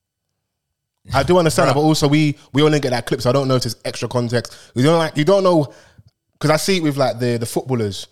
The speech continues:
Speaker 1: where they, um, so, like, the older guys, they'll come with, like, their little nephew or their son, and they push him to the front with the shirt because obviously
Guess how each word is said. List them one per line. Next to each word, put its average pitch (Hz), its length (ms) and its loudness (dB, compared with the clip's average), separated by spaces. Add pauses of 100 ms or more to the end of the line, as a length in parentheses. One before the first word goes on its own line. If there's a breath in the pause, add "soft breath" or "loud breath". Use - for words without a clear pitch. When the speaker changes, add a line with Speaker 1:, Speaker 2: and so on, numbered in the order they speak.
(260)
Speaker 1:
where 117 420 0
they, 107 760 -2
um, 104 500 -6 (680)
so, - 140 -8
like, 113 100 -2
the 117 40 -2
older 123 200 0
guys, 113 260 -2
they'll 110 80 -6
come 117 220 -4
with, 104 80 -6
like, 101 100 -4
their 101 80 -8
little 104 160 -8
nephew 107 320 -4
or - 20 -4
their 101 120 -4
son, 104 340 -4 (160 loud breath)
and 98 80 -12
they 101 40 -10
push - 200 -4
him 123 60 -8
to 120 80 -8
the 113 40 -4
front 117 200 -2
with 107 80 -6
the 104 40 -6
shirt 113 220 0
because 104 160 -8
obviously 110 360 -6